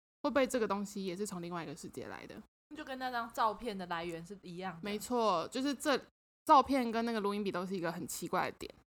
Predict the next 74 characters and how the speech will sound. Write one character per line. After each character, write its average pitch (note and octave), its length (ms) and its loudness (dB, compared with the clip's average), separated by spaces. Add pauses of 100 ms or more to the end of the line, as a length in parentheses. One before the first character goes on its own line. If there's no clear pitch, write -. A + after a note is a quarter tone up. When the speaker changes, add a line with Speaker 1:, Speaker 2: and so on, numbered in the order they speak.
(920)
Speaker 1:
中 C4+ 160 2
间 D#4 120 4
还 C4 120 8
有， G3 60 6
当 C4+ 140 8
然 B3 100 8
还 G#3+ 60 4
有 F3+ 60 6
发 G3+ 140 0
生 G#3 100 -4
一 G3+ 60 -4
些 G3 100 -6
故 F#3 180 -6
事， F3+ 160 -8
我 D#3 100 -2
就 D3+ 100 -2
不 E3 120 -6
多 D#3 180 -2
讲。 - 220 -6 (180)
Speaker 2:
对。 F#3 160 -8
Speaker 1:
那 D#4 80 4
我 G#3+ 80 4
现 A#3+ 100 2
在 B3 60 8
要 B3 80 10
来 G3 120 4
讲 F#3 300 -4
说 F#3+ 400 -2
为 D4+ 120 6
什 A3+ 120 2
么 E3+ 280 -2 (760)
这 D#4+ 120 4
两 G#3 140 2
个 F3 60 -8
东 G3 140 -2
西 G#3+ 60 0
到 G3+ 120 -2
底 E3 60 -4
从 F#3 160 -6
哪 E3 80 -6
里 - 80 -8
来 - 180 -10
的， - 160 -16
Speaker 2:
嗯， F3 240 -6
嗯。 F3+ 160 -8
Speaker 1:
还 A#3 80 0
有 G#3+ 60 4
他 A3 100 0
们 A3 120 -2
到 G3 140 0
底 E3 80 -2
是 - 100 -8
为 F3+ 80 -4
什 F#3 80 -10
么 D3 80 -10
穿 E3 200 -8
越 E3 140 -4 (260)
过 E3+ 100 -6
去。 - 100 -8
Speaker 2:
嗯， - 120 -6 (160)
嗯， F3 100 -12
嗯。 D#3+ 60 -16 (220)
Speaker 1:
这 F4+ 140 6
一 B3 80 6
切 C4+ 180 4
都 B3 160 2
是 B3 140 -2
知 A#3 220 -4
识 A3+ 160 0
培 F3 200 -2
之 E3+ 340 -4
所 E3 180 -2
做 F#3+ 260 0
的， D3 180 -10